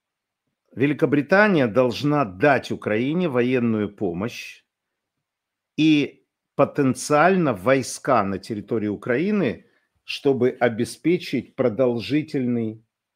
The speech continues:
мир. Если Британия даст войска на нашу территорию,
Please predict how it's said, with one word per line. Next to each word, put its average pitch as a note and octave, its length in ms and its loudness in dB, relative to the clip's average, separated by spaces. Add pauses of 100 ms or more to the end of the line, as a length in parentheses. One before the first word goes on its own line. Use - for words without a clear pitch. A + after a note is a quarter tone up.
(140)
мир. G#2 400 -6 (1300)
Если E3 360 2
Британия B2 680 4
даст G#2+ 840 2
войска D#3+ 960 2 (1400)
на A#2+ 200 -2
нашу C#3 360 0
территорию, G#2 880 -6